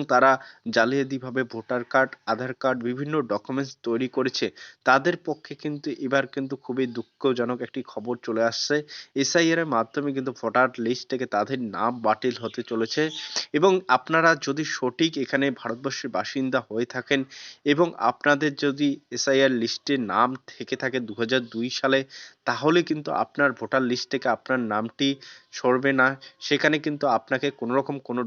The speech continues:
ডকুমেন্টস আর দেখাইতে হবে না। দু হাজার দুই সালে যে এসআইআর লিস্ট রয়েছে, সেই লিস্টে যদি আপনার নাম বা আপনার পূর্বপুরুষের নাম কে-, কারো থেকে থাকে, তাহলে কিন্তু আপনাকে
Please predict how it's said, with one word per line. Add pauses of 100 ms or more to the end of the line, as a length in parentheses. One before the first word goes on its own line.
ডকুমেন্টস
আর
দেখাইতে
হবে
না। (260)
দু
হাজার
দুই
সালে
যে
এসআইআর
লিস্ট
রয়েছে,
সেই
লিস্টে
যদি
আপনার (100)
নাম
বা
আপনার (380)
পূর্বপুরুষের
নাম
কে-,
কারো
থেকে
থাকে,
তাহলে
কিন্তু
আপনাকে